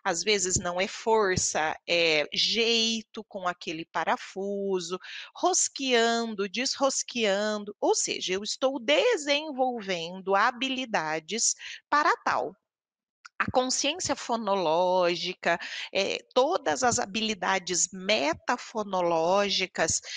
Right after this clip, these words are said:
são essas habilidades essenciais que a gente precisa pra que o sujeito saiba ler. Agora, não adianta a gente simplesmente saber, eh, não simplesmente, né, eu não quero minimizar isso, mas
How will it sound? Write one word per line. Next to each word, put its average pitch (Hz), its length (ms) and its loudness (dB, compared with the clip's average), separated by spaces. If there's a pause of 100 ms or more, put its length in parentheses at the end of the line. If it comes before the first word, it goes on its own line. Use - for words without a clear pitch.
(260)
são 403 340 0
essas 359 460 2
habilidades 226 720 0
essenciais 196 1080 2
que - 160 -2
a 381 60 4
gente 311 280 -2
precisa 247 720 0 (120)
pra - 140 2
que - 100 -6
o 311 60 -2
sujeito 262 560 -2
saiba 220 400 2
ler. 190 400 0 (720)
Agora, 208 580 -2 (420)
não 392 340 -2
adianta 311 580 -2
a 226 60 0
gente 202 460 -4
simplesmente 240 1300 -2 (180)
saber, 226 800 0 (420)
eh, 175 380 0 (420)
não 233 300 -6
simplesmente, 254 1000 -4
né, 208 320 0
eu 180 120 -2
não 175 120 -10
quero 208 240 -2
minimizar 226 880 -2
isso, 131 400 -4
mas 165 320 0